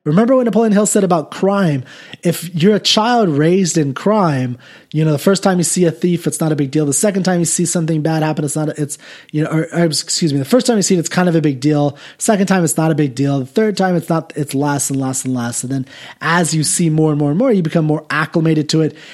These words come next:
And you become to see that that is the world. Like, your subconscious essentially s-, uh, molds around that view of the entire world and, and how everything works,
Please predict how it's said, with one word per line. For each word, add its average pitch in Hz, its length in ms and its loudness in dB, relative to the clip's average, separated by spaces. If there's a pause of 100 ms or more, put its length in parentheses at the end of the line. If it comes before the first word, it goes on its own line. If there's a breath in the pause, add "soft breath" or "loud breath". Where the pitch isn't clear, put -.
(140 loud breath)
And 180 140 2
you 190 80 4
become 190 300 2
to 180 60 0
see 202 200 0
that 170 220 0
that 170 300 0
is 147 320 0
the 143 80 0
world. 151 460 2
Like, 135 220 -2
your 160 80 2
subconscious 180 880 -2 (340 loud breath)
essentially 156 380 0
s-, - 500 -2
uh, 139 180 -2
molds 160 600 2
around 147 640 0 (340 loud breath)
that 151 520 -2
view 143 680 2
of 143 320 -2 (280)
the 135 300 -2
entire 131 480 -2
world 156 320 2
and, 127 100 -2
and 135 240 -6
how 139 200 -2
everything 131 320 -4
works, 147 500 -2